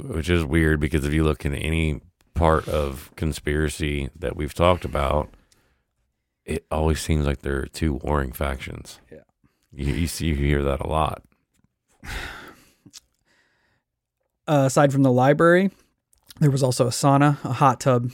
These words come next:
Speaker 2: two kitchens, and what's described as a video room.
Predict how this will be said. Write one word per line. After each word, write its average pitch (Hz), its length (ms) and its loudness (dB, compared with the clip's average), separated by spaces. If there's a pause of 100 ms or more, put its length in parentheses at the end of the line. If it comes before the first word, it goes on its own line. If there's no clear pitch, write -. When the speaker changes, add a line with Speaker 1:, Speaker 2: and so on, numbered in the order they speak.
(140)
Speaker 2:
two 190 160 2
kitchens, 127 540 -2 (640)
and 165 80 2
what's 143 200 2
described 127 400 2
as 123 100 2
a 120 60 -2
video 139 280 6
room. 101 320 -6